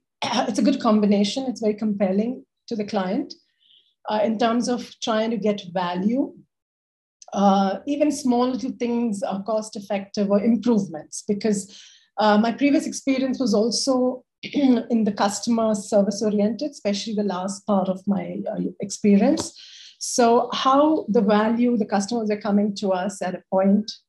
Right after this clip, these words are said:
of support, and how do you kind of really support them,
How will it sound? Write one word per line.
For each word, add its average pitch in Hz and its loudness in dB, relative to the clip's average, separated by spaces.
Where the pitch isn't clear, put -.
of 202 0
support, 196 -2
and 208 2
how 247 4
do 233 4
you 233 2
kind 196 2
of 196 0
really 233 2
support 226 -4
them, 196 0